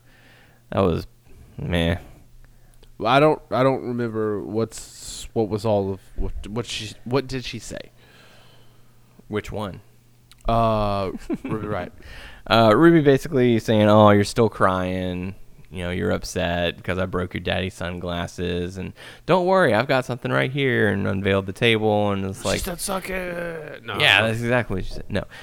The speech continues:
Speaker 1: Um, she said, "I know how close the two of you were. And through this, because I'm gonna put you through this table, we are gonna be closer than ever."
Speaker 2: Oh, wow.
Speaker 1: Wah, wah.
Speaker 2: 'Cause I'm gonna kill you.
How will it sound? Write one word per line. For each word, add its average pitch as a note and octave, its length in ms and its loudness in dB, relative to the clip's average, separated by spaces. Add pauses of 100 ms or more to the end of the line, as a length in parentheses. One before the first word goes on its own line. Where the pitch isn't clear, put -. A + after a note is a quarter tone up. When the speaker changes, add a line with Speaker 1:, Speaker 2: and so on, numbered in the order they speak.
(160)
Speaker 1:
Um, G2+ 460 2
she - 140 -14
said, G2+ 180 0
"I G#2 60 0
know G#2+ 140 0
how G#2 160 0
close G#2 420 -2
the G2+ 100 -8
two G2+ 200 0
of G2 80 -2
you F#2+ 120 -4
were. E3+ 320 2 (120)
And A2+ 300 -4
through A2 200 -4
this, F3+ 440 0
because A#2 260 -4
I'm A2+ 100 -4
gonna G#2+ 120 -2
put - 260 0
you A2+ 80 -4
through G#3 260 -2
this C3+ 140 -4
table, G#2 360 -2
we F#3+ 100 -4
are F3+ 100 4
gonna C3+ 120 2
be G#2+ 100 -4
closer D#3 440 -4
than C#3+ 180 0
ever." - 420 -2 (1040)
Speaker 2:
Oh, G#2 640 6
wow. F#2+ 460 0 (760)
Speaker 1:
Wah, D3 120 0 (220)
wah. G2+ 480 2
Speaker 2:
'Cause G2+ 140 -4
I'm C3+ 80 -6
gonna A2+ 160 -10
kill C#3+ 260 -2
you. A2+ 120 -6